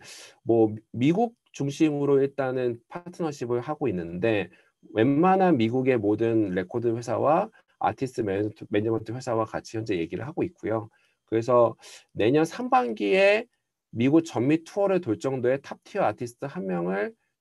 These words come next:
선정해서 같이 이런 제작을 하는 것이 현재 저희의 계획이고요.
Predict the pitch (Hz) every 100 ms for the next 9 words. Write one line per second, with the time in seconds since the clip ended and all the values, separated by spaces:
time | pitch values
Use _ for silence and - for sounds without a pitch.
0 | _ - 208 190 185 190 185 208 - _
1 | _ - 101 - - 127 123 120 104 95
2 | 107 117 165 170 165 107 110 143 156 156
3 | 143 - 95 92 87 90 90 - 98 127
4 | 123